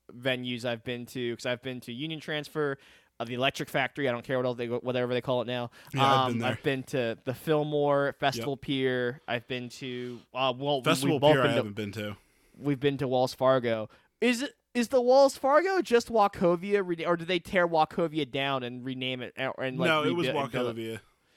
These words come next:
Speaker 1: Okay, yeah, I've been to when it was called the Wachovia as well, 'cause I went to a Raw
Speaker 2: Same.
Speaker 1: there one day.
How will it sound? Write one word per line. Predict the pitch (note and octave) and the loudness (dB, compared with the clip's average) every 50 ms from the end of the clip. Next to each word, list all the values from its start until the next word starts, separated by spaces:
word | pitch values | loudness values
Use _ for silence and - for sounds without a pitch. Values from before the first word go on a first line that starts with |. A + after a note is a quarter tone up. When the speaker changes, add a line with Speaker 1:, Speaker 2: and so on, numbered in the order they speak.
| _ _ - - - | _ _ -10 0 2
Speaker 1:
Okay, | F3 F#3 G3 G3 F3+ | 4 6 6 6 6
yeah, | F3 F3 E3+ D3+ | 6 6 6 6
I've | C#3+ D#3 D#3 | 4 4 2
been | - F#3 F3 | 2 0 0
to | - G3 F3 | 2 0 0
when | E3 D#3+ | 0 -2
it | D#3 | -4
was | C#3 - | -2 0
called | E3 D#3 C#3 | 0 0 2
the | C#3 | 0
Wachovia | C3+ B2+ B2 - - E3 D3+ C#3 C#3 | 0 -2 -2 0 0 0 0 0 -2
as | C3 D3 | -4 -2
well, | C#3 C3+ B2 | -2 -2 -2
'cause | - | -4
I | B2+ | -6
went | B2+ C3 - | -10 -8 -8
to | C3 | -6
a | A#2+ A2 | -6 -4
Raw | A2+ A#2+ A#2+ A#2+ | -2 -2 -2 0
Speaker 2:
Same. | A#2+ A2 | -2 -2
Speaker 1:
there | A2 A2 A2 | -6 -8 -8
one | G#2+ A2 A2 | -8 -10 -10
day. | A2+ A#2 G#2+ G#2 G#2+ | -8 -8 -8 -8 -10